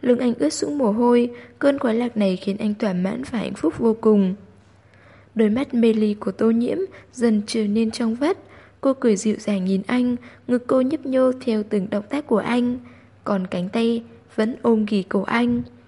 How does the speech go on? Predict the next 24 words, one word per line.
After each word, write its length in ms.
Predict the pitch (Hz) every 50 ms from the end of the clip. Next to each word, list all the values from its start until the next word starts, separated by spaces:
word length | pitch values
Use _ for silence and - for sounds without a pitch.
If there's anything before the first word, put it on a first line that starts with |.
| _ _ _ _ _ _ _ _ _ _
Lệ 140 | - 208 185
Minh 140 | 196 208 202
Vũ 160 | 208 214 -
mê 220 | - 240 254 254
mẩn, 300 | 247 233 233 226 202 185 202 - - - - -
lẩm 160 | - 240 233 -
bẩm 180 | - 240 220 208
tên 240 | 214 - 262 262 254
cô 240 | 262 269 262 254 254
bằng 200 | 254 214 196 190
giọng 180 | - 214 - -
nồng 280 | 208 202 202 190 185 185
nàn 160 | 190 180 -
yêu 180 | - 226 233 226
thương. 420 | 233 247 247 247 247 247 240 240 240 - - - - - _ _ _ _ _ _ _
Đúng 180 | 202 190 185 208
lúc 200 | 262 330 - -
này, 320 | 254 220 208 202 196 190 - - - - - -
con 160 | - 277 277
dao 220 | 277 - 277 277 269
cô 180 | - 269 254
giữ 120 | 254 262 285
trong 200 | - 269 254 262
tay 280 | - 254 240 240 240